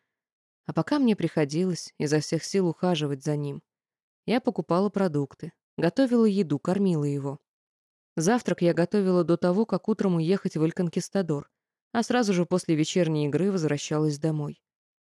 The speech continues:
Мне казалось, что ему необходим бассейн, что лучшего места для того, чтобы потренироваться, растянуться и выздороветь,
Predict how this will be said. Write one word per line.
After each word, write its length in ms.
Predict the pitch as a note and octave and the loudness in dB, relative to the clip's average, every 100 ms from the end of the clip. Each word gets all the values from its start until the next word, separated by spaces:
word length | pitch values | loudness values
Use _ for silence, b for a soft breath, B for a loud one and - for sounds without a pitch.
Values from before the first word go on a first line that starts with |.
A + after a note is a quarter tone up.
| _ _ _ - | _ _ _ 0
Мне 220 | G3 A#3+ | 2 2
казалось, 520 | A#3 F#3+ A#3 B3+ F#3 | 2 0 0 0 0
что 160 | - E3+ | -2 -2
ему 180 | E3+ | 0
необходим 520 | G3 F3 D#3 D#3+ E3 D#3 | 2 0 0 -2 -2 -2
бассейн, 460 | D#3+ - C#3+ C#3+ _ _ _ _ | -4 -6 -8 -8 _ _ _ _
что 180 | - F3+ | -4 2
лучшего 360 | G#3 G#3+ F#3 D#3+ | 2 2 0 0
места 340 | D#3 F#3+ - | 0 -2 -2
для 160 | D3 D3 | -2 0
того, 240 | D3+ D#3+ | 0 -2
чтобы 380 | F#3 E3 D3+ D3+ _ _ _ - | -2 -2 0 -2 _ _ _ -6
потренироваться, 840 | E3+ E3 E3 D#3 D3+ F3 G3 - | -2 0 2 2 2 0 0 -2
растянуться 640 | D3 - - E3 F#3 - | -4 -4 -4 -2 -2 0
и 60 | D3+ | 0
выздороветь, 640 | C#3 F#3+ F#3 F3+ F3 - | 2 0 2 2 2 -2